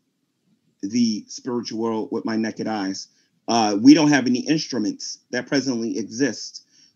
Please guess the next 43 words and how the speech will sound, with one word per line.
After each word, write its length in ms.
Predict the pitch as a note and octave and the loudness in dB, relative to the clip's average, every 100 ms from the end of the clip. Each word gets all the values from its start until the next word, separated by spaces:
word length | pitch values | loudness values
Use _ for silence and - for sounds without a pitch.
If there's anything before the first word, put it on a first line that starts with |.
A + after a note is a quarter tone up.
| _ | _
to 100 | D3 | -2
be 180 | C3+ D3+ | 4 4
able 200 | B2+ B2 | 4 -2
to 120 | C3 | -6
test 580 | B2+ F3+ C#3 - - - _ _ _ - | -6 -2 -2 -4 -14 -16 _ _ _ -10
the 440 | A#2 C3 B2 A#2 - | 2 4 6 2 -2
supernatural 760 | - C#3+ C3+ B2+ A#2 A#2+ A2 | -4 0 2 0 -2 -6 -6
world. 280 | A#2 B2 F#2+ - | -4 -4 -6 -8
Not 280 | - C3 D3 | 0 4 6
even 260 | D3 B2 | 6 4
the 80 | A#2 | 0
s-, 200 | A2+ - _ C3+ | -2 -8 _ -2
most 220 | B2 B2 | -2 -2
powerful 400 | C#3 D#3 C#3+ C#3+ | -2 -2 -2 -2
microscope 680 | A#2+ C#3 C3+ A#2 - G#2 - _ _ _ _ | 0 0 -2 -10 -6 -6 -8 _ _ _ _
can 120 | C3+ | 2
actually 280 | B2+ A#2+ G#2 | 2 0 -8
see 220 | - D3+ | -2 0
it, 100 | A#2+ | 0
from 100 | B2+ A#2+ | 0 -2
what 120 | B2 | -2
I 120 | A#2 | -2
understand. 520 | A2+ G#2+ G2+ C3 F#2+ | -4 -6 -8 -6 -6
However, 540 | A2+ A2 E3+ A2+ F#2+ - _ _ _ | -4 -2 -2 -2 -8 -10 _ _ _
I 120 | B2 C3 | -2 0
believe 320 | A#2 B2 D#3 | 0 0 0
that 160 | B2 | -2
it 120 | A2+ G2+ | -2 -4
exists 360 | F#2+ A#2+ B2 | -6 -6 -6
by 240 | - G2+ A2 _ | -8 -14 -16 _
faith 340 | D#3+ F2+ - _ _ _ _ _ C3 | -2 -2 -8 _ _ _ _ _ 0
and 120 | B2 | 2
not 240 | C3+ C#3+ | 2 0
blind 300 | D#3 C#3 A2+ | -2 -2 -2
faith. 220 | A2 E2+ - - - | -6 -10 -14 -20 -20
It 120 | - B2+ | -2 -2
is 140 | A#2 | 0
based 340 | C#3 C#3 C#3 - | 4 4 4 -2
on 220 | C3 B2 | 0 0
the 80 | - | -4
claims 320 | - A#2+ F3+ | -6 -4 -4
of 60 | A3+ | -2
Scripture 480 | D3+ A#2 A#2+ C3 | -4 -4 -6 -10